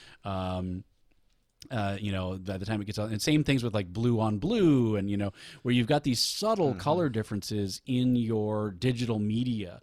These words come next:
Speaker 1: that maybe look great, uh, even in the website, right? Um, where you've got, you know, again, blues on blues and things like that.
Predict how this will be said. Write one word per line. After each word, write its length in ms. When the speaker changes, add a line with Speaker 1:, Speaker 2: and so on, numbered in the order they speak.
Speaker 1:
that 140
maybe 500
look 280
great, 580
uh, 220
even 260
in 80
the 80
website, 640
right? 320
Um, 480
where 100
you've 160
got, 220
you 100
know, 140
again, 240
blues 320
on 160
blues 580
and 100
things 280
like 160
that. 320